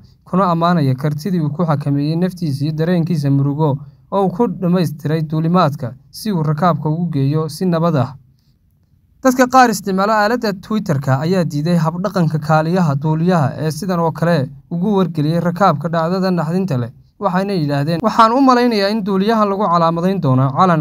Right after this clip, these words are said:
cas oo ay ka kala jeedaan midab la diidan yahay. Waxa lagu muujiyey faallooyinka marka ay la kulmaan dhibaato weyn ay khatar keeni karto in rakaabka la ogeysiiyo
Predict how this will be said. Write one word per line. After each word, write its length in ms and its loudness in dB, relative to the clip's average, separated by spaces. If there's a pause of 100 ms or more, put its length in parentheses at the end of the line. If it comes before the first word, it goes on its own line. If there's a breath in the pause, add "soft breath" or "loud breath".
cas 200 0
oo 80 -2
ay 80 0
ka 120 -4
kala 200 -2
jeedaan 420 0 (400 loud breath)
midab 280 0 (260)
la 80 -2
diidan 400 2
yahay. 400 0 (300 loud breath)
Waxa 220 0
lagu 260 0
muujiyey 480 -2
faallooyinka 720 0 (240 soft breath)
marka 320 0
ay 140 0
la 160 -4
kulmaan 440 0
dhibaato 440 0
weyn 220 2 (260)
ay 120 -4
khatar 340 -2
keeni 260 2
karto 400 0
in 160 0
rakaabka 500 0
la 120 0
ogeysiiyo 640 0